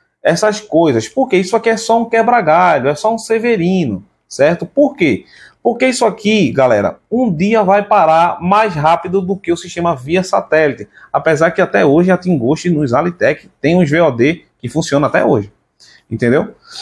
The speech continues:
Mas, exemplo, aqui tem o Ghost Live, aqui tem o Ghost Play, que ainda tão engatinhando, tá engatinhando bastante, entendeu?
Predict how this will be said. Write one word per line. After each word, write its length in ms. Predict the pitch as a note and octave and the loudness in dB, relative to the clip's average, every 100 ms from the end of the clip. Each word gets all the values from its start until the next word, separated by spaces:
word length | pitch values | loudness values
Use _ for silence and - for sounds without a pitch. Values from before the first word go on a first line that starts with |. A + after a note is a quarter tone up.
| - - _ | -18 -20 _
Mas, 380 | E3 F3 F3 F3 | 2 2 4 2
exemplo, 340 | F#3+ E3 B2+ | 2 2 0
aqui 200 | C#3 F#3 | 0 0
tem 120 | F#3+ | 0
o 80 | G#3+ | 0
Ghost 300 | F3+ G3 G3 | 2 0 2
Live, 480 | G3 F3 F3 C3+ A2 | 2 4 2 0 -2
aqui 220 | A#2 E3 | -4 -2
tem 100 | F#3 | -2
o 60 | F#3 | -2
Ghost 240 | F#3+ F#3 | -2 -4
Play, 460 | - F3 F3+ D#3 G#2 | -4 0 2 2 -2
que 180 | - G#3 | -2 0
ainda 260 | G#3+ G#3+ | 2 0
tão 380 | G3 - G#3+ A3 | -2 0 0 2
engatinhando, 1200 | G#3+ F#3 F#3+ F#3+ D3+ C3 C#3+ C#3+ C3+ B2 A2+ A2 _ _ _ _ - | 2 0 0 0 0 2 4 4 2 2 0 -4 _ _ _ _ -2
tá 160 | G#3+ A3 | 0 2
engatinhando 540 | F#3+ F#3+ F#3+ F#3 E3+ | 0 -2 2 2 2
bastante, 1120 | D#3 B2 - - A#2+ B2+ B2 A2 A2 G#2 G2 - _ - | 0 -2 -6 -2 0 2 2 0 -2 -4 -4 -10 _ -8
entendeu? 460 | A2 G#2 A#2 C#3+ | 0 2 2 0